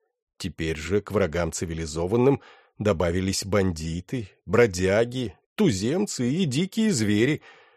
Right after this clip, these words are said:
включая обитающего где-то в этих местах самого крупного в мире тигра, чью шкуру так и не получил барон. «Мы кликнем добровольцев из гражданских», предложил Светлов. «Хорошо», согласился майор,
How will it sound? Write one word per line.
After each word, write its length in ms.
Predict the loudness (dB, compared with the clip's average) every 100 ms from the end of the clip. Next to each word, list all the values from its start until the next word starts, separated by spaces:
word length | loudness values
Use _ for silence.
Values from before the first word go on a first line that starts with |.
| _ _ _
включая 720 | -4 0 0 2 6 6 6
обитающего 840 | 6 4 6 6 6 2 0 2 0
где-то 420 | 0 0 2 2
в 120 | 2
этих 260 | 0 -4 -4
местах 560 | -4 2 2 2 0
самого 520 | 2 4 6 4 2 -2
крупного 560 | -4 -4 0 2 4
в 120 | 2
мире 280 | 2 2 0
тигра, 560 | -4 -6 -6 -2 -4 -4 -12 -20 _ _ _
чью 360 | -8 0 0 0
шкуру 360 | -2 -2 0 0
так 260 | -2 0
и 40 | 0
не 120 | 2
получил 480 | 0 0 0 -2 0
барон. 420 | 0 0 -4 -14 _ _ _ _ _ _ _ _ _ _ 0
«Мы 220 | 6 6
кликнем 540 | 6 2 2 4 6 6
добровольцев 680 | 6 6 6 2 0 -2
из 140 | -2 0
гражданских», 760 | 2 4 4 2 -4 -12 -10
предложил 440 | -6 -2 -2 -4 -8
Светлов. 580 | -10 -10 -12 -16 -18 _ _ _ _ _ _ _ _
«Хорошо», 580 | 0 4 4 6 4 4 _ _
согласился 680 | -8 -2 -2 -2 -4 -4 -4
майор, 400 | -4 -4 -12